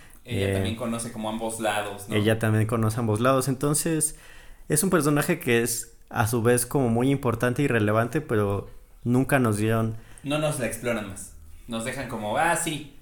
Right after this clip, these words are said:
Speaker 1: es la mamá de Tronte. Será interesante, pero no tanto". Y ya, ahí se queda.
Speaker 2: Y ya, entonces
Speaker 1: Y pues sí, así nos la presentan. Agnes anda, estaba, vivía en los años cincuenta, ahora anda desaparecida.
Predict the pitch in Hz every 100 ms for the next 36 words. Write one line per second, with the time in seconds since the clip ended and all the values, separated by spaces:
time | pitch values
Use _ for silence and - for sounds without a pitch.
0 | - 139 139 - 135 123 120 127 120 113
1 | 98 - - - - - - 127 135 143
2 | 135 139 139 139 - 135 120 113 135 -
3 | 110 104 - - - - - 113 107 107
4 | 98 69 - 107 101 101 - - - 113
5 | 92 90 92 110 113 127 104 95 - -
6 | - - - - - - - - 123 160
7 | 170 240 269 - - - 208 190 180 165
8 | 185 165 165 151 160 165 185 165 165 160
9 | 139 127 147 143 139 135 151 151 139 143
10 | 139 120 110 143 160 196 - 113 117 123
11 | - 120 120 104 98 101 98 95 143 151
12 | - -